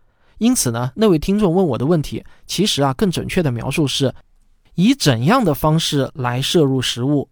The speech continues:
对身体的健康益处最大？现代科学目前的最佳答案又是什么？这样一来呢，概念就明晰了，就可以继续往下做深入的探讨了。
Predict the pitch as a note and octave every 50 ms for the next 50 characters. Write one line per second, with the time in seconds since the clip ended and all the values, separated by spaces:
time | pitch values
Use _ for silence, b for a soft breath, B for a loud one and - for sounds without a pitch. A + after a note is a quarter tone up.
0 | _ - D3 C3+ B2 A#2 A#2 - D3+ D3 D#3 D#3+ - - A2+ - A2 A2+ - D3+
1 | C3+ B2+ - C#3 C3+ C3+ C3+ C3 A#2+ - B2 A2+ - D#3+ D3 C3 - D3 - -
2 | b b b b b b b - - B3+ A#3 A3 F3+ - - A3+ - - B2+ C#3
3 | D#3 - - - B3 C4+ A#3+ F3 D3+ - - A#2 B2 D3+ E3+ D#3 - - A#3+ F3
4 | - G3 G3 - - B2+ C#3+ F3+ F3+ D3+ B2+ A#2 - B2 A2+ - A#2 A2+ - -
5 | - _ b b b b b b b b b b b - C4 A#3+ G3+ F3 D#3 B2
6 | A2+ A#2+ C3+ C#3 C3+ - F3+ D#3+ C#3+ B2 A#2+ - B2 A#2 A2+ A#2 C#3 - - D#3+
7 | D#3 C#3 A#2 b b b b - D3+ C3+ - - C#3+ C#3+ B2+ A#2 - - F#3+ D#3+
8 | C#3 - - C#3+ C3+ G#2+ A2 A#2 B2 - D3 B2 B2 - B2 A#2 - - D3 D#3
9 | D#3 C3+ A#2 G#2+ - - C#3+ B2 A2 G2+ G2+ A#2 - -